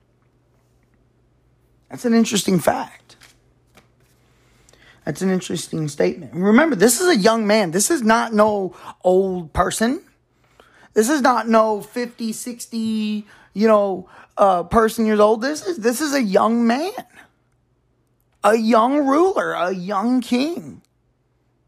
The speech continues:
who had a desire, who had a thrive to change his people's heart, to change his heart. It was in him. There was a fire in him to serve God.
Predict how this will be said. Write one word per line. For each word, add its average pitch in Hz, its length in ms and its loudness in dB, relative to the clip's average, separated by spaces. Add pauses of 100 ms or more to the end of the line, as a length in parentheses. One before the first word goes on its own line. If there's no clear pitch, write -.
(400)
who 262 200 4
had 277 380 0
a 262 100 0
desire, 220 720 -2
who 220 200 -4
had 233 160 -2
a 220 140 2
thrive 220 840 0 (300)
to 220 400 -2 (220)
change 247 720 2
his 214 200 -2
people's 226 400 -6
heart, 247 320 2
to 180 60 -14
change 214 260 0
his 269 200 0
heart. - 380 -4 (2250)
It 240 100 4
was 233 180 0
in 302 180 0
him. 254 420 -4 (360)
There 220 100 4
was 233 140 0
a 226 60 0
fire 254 520 0
in 247 240 2
him 240 180 4
to 190 100 -8
serve 220 540 0
God. 196 440 0